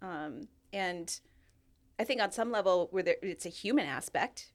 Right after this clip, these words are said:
like, we as, as healers, as, as helpers, we wanna listen, we wanna be that for people, but we also have to understand where our,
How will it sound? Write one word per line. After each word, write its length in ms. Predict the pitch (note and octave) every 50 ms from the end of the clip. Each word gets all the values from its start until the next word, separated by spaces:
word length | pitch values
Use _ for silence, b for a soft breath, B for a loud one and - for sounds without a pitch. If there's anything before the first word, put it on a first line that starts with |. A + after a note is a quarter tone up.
| _ _
like, 260 | - F3 F3+ F3 F3
we 360 | - F#3+ F3+ E3 D#3 D#3 D3+ -
as, 340 | - F#3 E3+ C#3+ - - - -
as 140 | - F3+ F3
healers, 720 | - - - F#3+ E3 D#3+ D#3+ D#3+ D#3+ E3 E3+ F#3 G3 - - -
as, 580 | E3+ E3 E3 E3 D#3+ D#3+ D#3+ F3 - - - - -
as 160 | F3 F3 -
helpers, 560 | - - G3 G3 G3 F3+ D#3 D3+ E3+ E3+ -
we 100 | G3 F#3+
wanna 340 | D#3+ D3+ B2+ C#3 F#3+ G#3 F3
listen, 420 | - D3 - - - F3+ F#3 G#3+
we 100 | F#3+ E3
wanna 440 | D#3 D#3 C#3+ D#3+ F3+ F3+ F3 F3+ G3+ - _ _
be 140 | - E3 D3
that 240 | D3 C3 - -
for 80 | - -
people, 380 | - - D#3 D3+ - F#3 F3+ E3+
but 120 | E3+ E3
we 140 | D#3 G3 F#3+
also 580 | F#3+ G3+ - - F#3 E3 D#3+ D#3+ D#3+ D#3+ - b b b b b
have 160 | - G3 -
to 80 | G3 F3
understand 360 | E3+ E3+ E3+ - F#3 D#3 D3+
where 140 | D3+ D3 C#3+
our, 160 | C#3 -